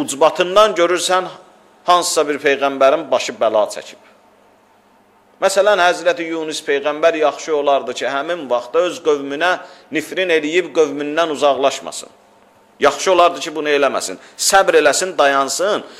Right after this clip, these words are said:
və onlara Allahdan bəla istəməsin. Bunu elədi. Qəzəbli halda ayrıldı, gəldi, bilirsiniz ki, əhvalatında balığın qarnında bir neçə gün qonaq oldu.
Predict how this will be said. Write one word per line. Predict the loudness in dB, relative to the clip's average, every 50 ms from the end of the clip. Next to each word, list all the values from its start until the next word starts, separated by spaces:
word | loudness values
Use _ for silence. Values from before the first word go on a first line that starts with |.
| -20 -20 -20 0 4
və | 4 6 6 4 4
onlara | 4 4 6 6 6 6 4 4
Allahdan | 4 2 4 2 0 0 0 0 0 0 0 2 2
bəla | 2 4 4 4 2 2
istəməsin. | 0 -4 -6 -6 -6 -6 -8 -12 -16 -18 -18 -20 _ _ _ _ _ _ _ _ _ _
Bunu | -4 -2 0
elədi. | 2 2 4 4 2 0 -2 -4 -10 -14 -18 -20 _ _ _ _ 2
Qəzəbli | 2 4 6 4 4 4 4 2
halda | 4 4 2 2 2 0 0 2
ayrıldı, | 2 2 2 2 2 0 -2 0 0 0 0 0 -4 -8 -16 -20 -20 -4 2
gəldi, | 4 4 4 4 2 -2 -2 -2
bilirsiniz | -4 -4 -6 -6 -8 -10 -12 -14 -4
ki, | -2 0
əhvalatında | 0 0 0 0 0 2 2 2 2 0 -2 -10 -6 0 0 2 2 0 -4 -10 -18 -20 -20 -20 -20 -20 -20 -20 _ _ _ 6
balığın | 6 6 6 4 2 0 -2 4
qarnında | 6 6 6 6 2 -2 0 0 0 0 0
bir | -2 -4 -4
neçə | -6 -2 -2 -4 -4
gün | -2 -6 -8 -2 0
qonaq | 2 2 4 2 2 2
oldu. | 0 -4 -4 -6 -12 -16